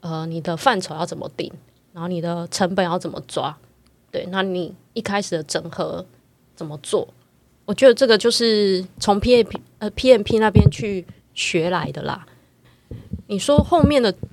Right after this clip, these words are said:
后面在执行的过程中怎么进修？对我而言，我通常都是看网络文章，然后不然就是追踪一些，呃，P M角色的F B的部落格。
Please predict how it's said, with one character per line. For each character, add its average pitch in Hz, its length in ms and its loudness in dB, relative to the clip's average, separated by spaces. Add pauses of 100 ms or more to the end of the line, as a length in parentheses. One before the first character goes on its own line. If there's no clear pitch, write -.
(260)
后 311 180 4
面 277 200 6
在 254 160 4
执 202 200 -2
行 185 160 4
的 180 120 -2
过 214 220 2
程 185 160 -6
中 190 200 -2
怎 170 140 0
么 151 140 -4
进 165 300 -2
修？ 156 340 -2 (760)
对 302 120 6
我 208 140 8
而 196 60 4
言， 202 120 0
我 170 100 -2
通 214 160 -2
常 196 100 -2
都 185 120 0
是 190 140 -4
看 175 380 -4 (420)
网 175 200 -8
络 202 200 0
文 151 200 -4
章， 151 280 -8 (680)
然 175 120 -8
后 185 300 -2 (100)
不 220 80 -4
然 180 120 -4
就 185 100 -4
是 196 140 -2
追 180 220 -2
踪 175 240 -2
一 170 40 -6
些， 170 400 -2 (600)
呃 165 280 -4
，P 220 260 0
M 175 160 4 (100)
角 180 200 6
色 170 300 4
的 - 420 -2 (760)
F 190 220 0
B 185 220 2
的 170 440 0 (340)
部 190 180 2
落 165 300 4
格。 - 300 -4